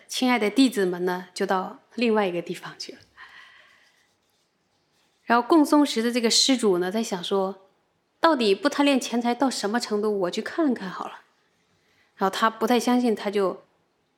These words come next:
就到了博多瓦他们还没走之前那个住处去看了一下，看了一下，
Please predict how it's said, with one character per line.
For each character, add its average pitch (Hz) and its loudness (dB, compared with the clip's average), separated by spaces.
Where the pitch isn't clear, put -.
就 220 0
到 220 2
了 196 2
博 190 -2
多 214 2
瓦 180 0
他 202 -6
们 185 -6
还 - -4
没 226 4
走 240 2
之 190 -6
前 208 -2
那 214 0
个 214 -4
住 226 -6
处 226 -6
去 208 -6
看 - -4
了 165 -8
一 175 -10
下， - -14
看 - 0
了 220 4
一 208 4
下， 196 -2